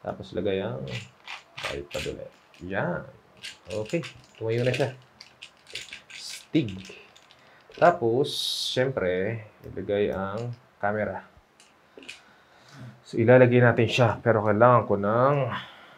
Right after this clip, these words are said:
quick release plate. So, ikakabit ko yung quick release plate dito. Ito ko siya ilalagay.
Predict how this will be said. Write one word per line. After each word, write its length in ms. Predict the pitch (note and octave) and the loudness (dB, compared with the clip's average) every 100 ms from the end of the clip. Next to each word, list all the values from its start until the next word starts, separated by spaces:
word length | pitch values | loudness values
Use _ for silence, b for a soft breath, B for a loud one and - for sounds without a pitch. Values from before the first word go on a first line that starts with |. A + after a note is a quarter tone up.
| B B _ _ _ _ _ _ _ _ b b _ - | B B _ _ _ _ _ _ _ _ b b _ 0
quick 180 | C#3 - | 0 2
release 400 | B2 A#2+ A#2+ - | 2 2 0 -6
plate. 320 | - B2 A2+ - _ | -4 -2 -2 -6 _
So, 460 | - - A2 A2 A2 | -16 -6 -4 -4 -2
ikakabit 480 | A#2+ A2 A2+ A2 | 0 0 2 0
ko 40 | A#2 | 0
yung 120 | A2+ | -2
quick 180 | - A#2+ | -4 -6
release 320 | A#2 A2+ G#2+ - | -2 0 -2 -4
plate 300 | A#2+ A#2 A#2 | 0 0 0
dito. 340 | G#2+ G2+ G#2 - - - _ _ _ _ _ _ | -2 0 0 -4 -12 -20 _ _ _ _ _ _
Ito 60 | - | -12
ko 20 | F#2+ | -6
siya 160 | G2+ | -2
ilalagay. 400 | F#2 F2+ F2 E2+ | 0 0 -4 -6